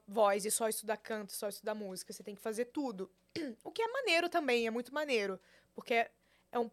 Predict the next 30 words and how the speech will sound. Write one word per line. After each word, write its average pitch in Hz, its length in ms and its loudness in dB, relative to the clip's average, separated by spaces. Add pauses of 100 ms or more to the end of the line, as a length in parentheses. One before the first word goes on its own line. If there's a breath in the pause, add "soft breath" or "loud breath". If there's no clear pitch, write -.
é 240 100 0
mais 233 220 2
abrangente, 240 680 0
você 220 220 -4
acaba 226 240 0
aprendendo 226 340 -2
mais 226 200 -2
coisas. 208 500 -2 (680 soft breath)
Mas 247 280 6
se - 120 0
eu 302 120 6
for, - 200 -4 (160)
naquela 277 460 8
época, 240 500 10
né, 220 280 4
se, 240 260 -4
se - 140 4
eu 233 60 8
pudesse, 214 420 6
eu 233 40 -4
seria 233 220 4
uma 233 140 4
cantora 233 340 4
de 214 100 -2
jazz, 202 480 6
jazz 202 420 4
ou 202 140 2
blues, 202 440 0
com 214 160 -4
certeza. 190 560 -4